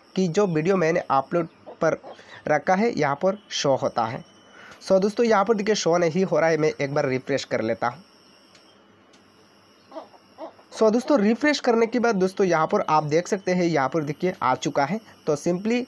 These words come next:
इस पर क्लिक करना है। उसके बाद दोस्तों, यहाँ पर देखिए एक पेंसिल आइकन है, simply पेंसिल आइकन पर क्लिक करना है और इसके बाद दोस्तों, यहाँ पर देखिए जो टाइटल है, यहाँ पर खुद से नहीं लिखना है।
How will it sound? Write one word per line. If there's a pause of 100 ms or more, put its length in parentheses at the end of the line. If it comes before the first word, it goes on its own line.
(520)
इस
पर
क्लिक
करना
है। (920)
उसके
बाद
दोस्तों,
यहाँ
पर
देखिए
एक
पेंसिल
आइकन
है,
simply
पेंसिल
आइकन
पर
क्लिक
करना
है (960)
और
इसके
बाद
दोस्तों,
यहाँ
पर
देखिए (240)
जो
टाइटल
है, (200)
यहाँ
पर
खुद
से (100)
नहीं
लिखना
है।